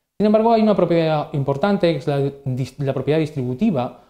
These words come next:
del producto respecto de la suma, que nos dice cómo se comporta el producto respecto de la suma, y que viene a decir que si multiplico un número por una suma, eh, ¿cómo puedo desarrollar esa operación?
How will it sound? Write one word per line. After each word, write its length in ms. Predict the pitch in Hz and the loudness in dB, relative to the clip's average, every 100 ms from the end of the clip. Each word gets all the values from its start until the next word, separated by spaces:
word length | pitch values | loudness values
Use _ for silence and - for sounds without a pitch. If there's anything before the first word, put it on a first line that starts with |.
| _ 127 | _ -6
del 80 | |
producto 320 | 120 135 143 131 | 0 2 2 -2
respecto 380 | 123 127 - | -4 -6 -4
de 80 | 143 | -2
la 80 | 180 | 0
suma, 280 | 185 170 185 | 0 0 0
que 80 | 175 | 0
nos 140 | 170 | 2
dice 180 | 202 208 | 2 2
cómo 200 | 190 185 | 0 0
se 100 | 170 | 0
comporta 580 | 151 160 170 175 165 165 | 0 0 2 2 0 -2
el 100 | 123 | -4
producto 380 | 135 165 185 123 | 0 -2 -2 -6
respecto 360 | 110 - - | -8 -12 -2
de 80 | 170 | 0
la 80 | 196 | 0
suma, 360 | 202 175 156 - - _ _ _ _ _ _ _ _ _ _ _ 220 | 0 0 -2 -8 -20 _ _ _ _ _ _ _ _ _ _ _ -2
y 60 | |
que 80 | 247 | 2
viene 160 | 226 226 | 4 4
a 60 | |
decir 380 | 208 208 202 190 | 4 4 2 2
que 140 | 113 | -4
si 140 | - 143 | -2 -2
multiplico 460 | 147 151 175 185 | 0 0 0 0
un 140 | 165 170 | 2 2
número 300 | 175 123 - | 2 0 0
por 140 | 151 | 0
una 180 | 185 139 | 2 0
suma, 540 | - 196 127 208 - _ _ _ _ _ - | 0 0 0 -4 -8 _ _ _ _ _ -6
eh, 460 | 131 131 131 131 - | -2 0 0 -2 0
¿cómo 320 | 180 175 160 | 2 4 2
puedo 300 | 160 156 151 | 4 4 4
desarrollar 580 | 147 147 135 143 190 127 | 0 0 0 2 2 2
esa 180 | 113 120 | -2 -4
operación? 560 | 135 156 277 180 107 | -4 -4 -4 -4 -6